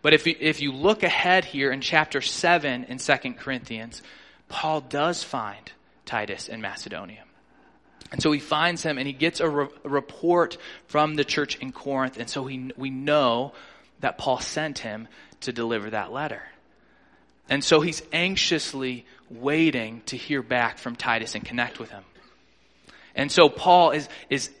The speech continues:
is anxious. He does not have peace. And maybe you've experienced this. Maybe you've had such a, a broken relationship, conflict have happened so hard in your life that your spirit is not at rest, that you are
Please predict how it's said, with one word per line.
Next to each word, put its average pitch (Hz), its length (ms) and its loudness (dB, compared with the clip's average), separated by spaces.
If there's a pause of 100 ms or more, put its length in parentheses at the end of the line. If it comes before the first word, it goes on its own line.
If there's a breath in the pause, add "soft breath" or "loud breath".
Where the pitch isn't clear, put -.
is 139 200 -6 (100)
anxious. 185 520 2
He 139 120 -4
does 180 420 2
not 180 260 4
have 151 320 -4
peace. 170 380 -6 (240 loud breath)
And 151 140 4
maybe 247 240 6
you've 247 140 0
experienced 160 640 -4
this. - 380 -12 (1000)
Maybe 180 360 4
you've 180 200 2
had 165 280 6
such 185 300 4
a, 131 360 6
a 127 60 -2
broken 165 520 2
relationship, 147 760 2
conflict 170 480 2
have 139 120 -4
happened 147 400 0 (220 loud breath)
so 180 340 6
hard 160 320 6
in 151 60 -6
your 139 140 -2
life 135 280 4 (220 loud breath)
that 135 240 -2
your 185 220 4
spirit 143 640 -2
is 131 180 -8
not 143 380 0
at - 160 -8
rest, 123 480 -4 (220 loud breath)
that 131 80 -4
you 156 180 4
are 143 100 4